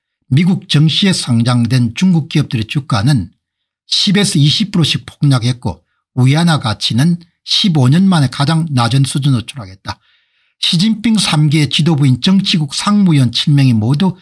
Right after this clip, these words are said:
시좌진, 시진핑 일파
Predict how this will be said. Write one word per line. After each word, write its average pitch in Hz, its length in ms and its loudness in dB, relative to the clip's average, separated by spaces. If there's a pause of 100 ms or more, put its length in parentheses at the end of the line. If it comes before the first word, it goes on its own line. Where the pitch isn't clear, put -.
(180)
시좌진, 143 1040 0 (280)
시진핑 196 680 0 (680)
일파 165 520 -2